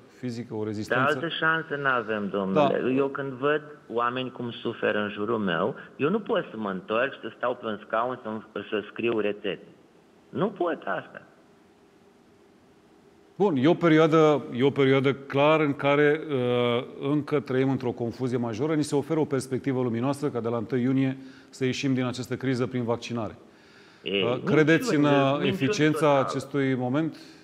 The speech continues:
Speaker 1: acestor perspective? Și
Speaker 2: Da, nu mai putem asculta. După un an de zile de minciuni ne-am lămurit. Oricine ar promit și plus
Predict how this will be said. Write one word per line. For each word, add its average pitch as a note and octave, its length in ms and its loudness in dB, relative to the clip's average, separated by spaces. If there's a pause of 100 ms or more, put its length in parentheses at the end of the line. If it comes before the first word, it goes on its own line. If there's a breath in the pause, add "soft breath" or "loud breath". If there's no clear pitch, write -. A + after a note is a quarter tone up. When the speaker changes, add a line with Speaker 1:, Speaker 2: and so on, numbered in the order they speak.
(220 loud breath)
Speaker 1:
acestor B2+ 360 -6
perspective? C3 720 -4
Și - 180 -18 (1600)
Speaker 2:
Da, A2 260 -2 (200)
nu G3+ 180 -2
mai C#3+ 200 -2
putem A#2 340 -4
asculta. G#2 500 -2
După G2 200 -8
un A#2+ 160 -2
an D3+ 160 0
de B2+ 180 -8
zile B2+ 160 -4
de A2+ 100 -4
minciuni G2 480 -4
ne-am C3+ 200 0
lămurit. C3 500 -2 (220)
Oricine F#2 500 -2
ar E2+ 240 -2
promit G2 340 -6
și - 160 -10
plus C3 240 -2